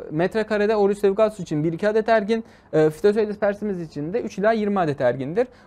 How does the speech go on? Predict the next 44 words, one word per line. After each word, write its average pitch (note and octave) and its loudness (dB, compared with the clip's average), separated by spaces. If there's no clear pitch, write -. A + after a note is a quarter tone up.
Bunlar A3 4
da A3+ 2
genellikle A3 -2
salım G3+ 0
yap-, G3 -2
yaparken F3 -2
dikkat G3+ -4
edeceğimiz F#3 -4
hususlardan F3 -4
bir A3+ -2
tanesi F#3+ -6
ise, A3+ -2
e, D#3+ 4
sera A3 0
içerisindeki F3+ -4
kırmızı G#3 0
örümcek F#3 0
ve A#3 -2
trips G#3+ -4
yoğunluğudur. D#3 -2
Buna A3 0
göre F#3+ 0
salım G3+ -2
dozunu E3 -2
arttırabilir F3 0
veya G3 4
azaltabiliriz. F3+ 0
E, - 4
bu A3 2
tarafta, A3+ 6
e, D#3 2
Oryus F#3+ 4
levigatus'un G#3+ 2
nif G#3 0
ve A3 4
erginini F#3 0
görmektesiniz. D#3+ 0
Burada F#3+ 2
da A3 4
Phytocelis G#3 0
persimilis F#3 -2
dediğimiz D3 0
avcı F3 4
akarın F#3+ 0